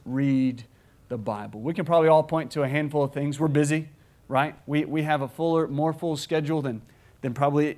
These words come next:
you know, any other generation. We got a lot of things going on. We, we could point out,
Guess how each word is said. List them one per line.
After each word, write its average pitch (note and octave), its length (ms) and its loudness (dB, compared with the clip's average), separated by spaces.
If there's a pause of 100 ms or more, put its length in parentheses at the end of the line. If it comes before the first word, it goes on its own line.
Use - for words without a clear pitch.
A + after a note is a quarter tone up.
(120)
you C#3+ 140 -2
know, C3 80 0
any D3+ 160 2
other D3 160 2
generation. C#3 580 0
We C3+ 80 -4
got C#3 120 2
a C3+ 40 2
lot C#3+ 180 4
of C#3+ 80 -4
things D#3 240 -2
going D3 280 2
on. C#3 240 0 (420)
We, A#2 160 2
we D3 180 2
could D3 200 -4
point E3 200 4
out, E3 220 4